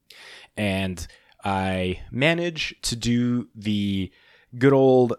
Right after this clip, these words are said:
wheel dance where I have Smothering Tithe out. I wheel everybody and got, like, twenty-one mana, was able to turn around, and after, like, a four-minute turn, I was able to kill everybody on the board. Same time.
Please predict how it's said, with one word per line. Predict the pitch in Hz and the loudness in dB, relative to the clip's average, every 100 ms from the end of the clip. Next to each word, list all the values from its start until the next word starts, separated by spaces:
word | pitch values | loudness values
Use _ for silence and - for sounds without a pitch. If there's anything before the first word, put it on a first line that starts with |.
| - | -10
wheel | 104 107 117 113 95 82 | -6 -2 0 0 -2 -6
dance | 82 80 78 - - - - _ | -6 -8 -8 -6 -6 -6 -10 _
where | 104 95 92 90 | -4 -2 -2 -4
I | |
have | 87 107 95 92 | -4 -2 -2 -2
Smothering | - 123 131 | 0 0 0
Tithe | 120 127 117 | 0 0 0
out. | 110 87 85 - - _ - | 0 -4 -6 -10 -14 _ -8
I | 92 90 87 85 80 85 _ | -4 -2 -4 -4 -6 -10 _
wheel | 98 113 127 | -4 0 0
everybody | 120 117 104 95 92 95 | 0 -2 -2 -2 -4 -6
and | 98 | -6
got, | 98 78 | -6 -6
like, | 85 | -8
twenty-one | - 117 113 117 | -8 -6 -6 -6
mana, | 101 87 87 - - - - | -6 -8 -10 -14 -20 -20 -10
was | 98 92 | -6 -2
able | 101 90 | -4 -4
to | - | -10
turn | - 127 131 | -6 -2 0
around, | 131 107 95 90 90 - - - | 0 -2 -2 -6 -8 -14 -20 -16
and | - 90 90 87 | -10 -8 -8 -8
after, | 95 98 - 98 | -8 -8 -4 -2
like, | 95 90 - | -2 -4 -8
a | 90 90 87 | -8 -6 -6
four-minute | 85 - - - - 107 123 120 110 - - | -10 -14 -20 -12 -6 -2 0 0 -2 -4 -4
turn, | - - 98 87 82 82 - _ _ _ | -2 -2 -4 -6 -10 -14 -18 _ _ _
I | 85 | -8
was | 85 | -6
able | 85 78 | -6 -8
to | |
kill | - 85 | -8 -8
everybody | 80 80 82 85 | -8 -12 -12 -12
on | |
the | 82 | -14
board. | 80 53 58 - - _ _ _ _ | -14 -14 -16 -16 -20 _ _ _ _
Same | - 85 82 | -12 -10 -10
time. | - - | -12 -14